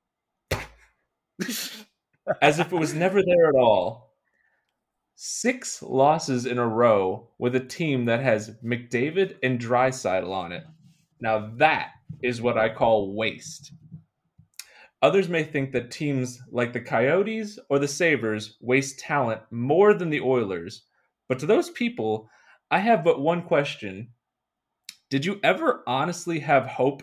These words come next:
in those teams to succeed? Because if so, then you are truly an optimistic person for this, <laughs> or you're too optimistic for this sport, and you should avoid it before it rips out your heart,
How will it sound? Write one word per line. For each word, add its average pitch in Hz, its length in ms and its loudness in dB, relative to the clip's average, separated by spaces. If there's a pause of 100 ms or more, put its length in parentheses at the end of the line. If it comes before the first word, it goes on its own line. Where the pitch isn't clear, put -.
in 131 120 -2
those 127 240 0
teams 135 340 -4
to 127 100 -2
succeed? 113 720 -8 (1160)
Because 147 280 0
if 196 120 2
so, 123 520 0 (160)
then 131 120 2
you 180 140 4
are 143 140 4
truly 127 680 0 (1000)
an 127 80 -2
optimistic 127 680 -4
person 123 460 -2
for 120 120 -6
this, 110 240 -10 (140)
<laughs> - 140 -12
or 123 80 2
you're 127 100 4
too 190 480 0
optimistic 143 680 2
for 123 140 -2
this 117 240 -4
sport, 120 420 0 (140)
and 120 140 0
you 151 60 2
should 160 180 0
avoid 139 340 4
it 123 80 2
before 123 320 0
it 95 80 -2
rips 151 260 0
out 190 140 2
your 143 160 2
heart, 123 460 2